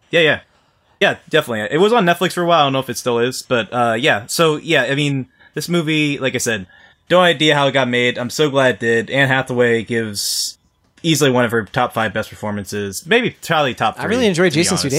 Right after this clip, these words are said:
Speaker 2: Sudeikis
Speaker 1: And
Speaker 2: in this.
Speaker 1: Yeah, it's Jason Sudeikis.
Speaker 2: No
Speaker 1: I mean, he,
Speaker 2: slouch.
Speaker 1: like, he's been proving himself a lot recently. He was also really good in,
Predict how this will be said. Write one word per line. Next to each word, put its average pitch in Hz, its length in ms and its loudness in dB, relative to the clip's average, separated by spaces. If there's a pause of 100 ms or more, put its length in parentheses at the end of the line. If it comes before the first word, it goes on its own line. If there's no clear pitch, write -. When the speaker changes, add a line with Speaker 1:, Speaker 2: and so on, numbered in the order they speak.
Speaker 2:
Sudeikis - 160 -6
Speaker 1:
And 82 100 -14
Speaker 2:
in - 60 -20
this. - 240 -12 (960)
Speaker 1:
Yeah, 185 180 2
it's 139 100 -6
Jason 180 300 0
Sudeikis. 190 320 0
Speaker 2:
No 160 120 0
Speaker 1:
I 147 40 0
mean, 156 280 0
he, 196 220 -2
Speaker 2:
slouch. - 80 -18
Speaker 1:
like, 143 160 -2
he's 180 220 -2
been 220 160 0
proving 196 360 2
himself 151 500 2
a 139 40 -2
lot 143 260 0
recently. 110 420 -8
He 123 120 0
was 135 180 -2
also 131 220 0
really 123 220 0
good 120 260 2
in, 107 280 -4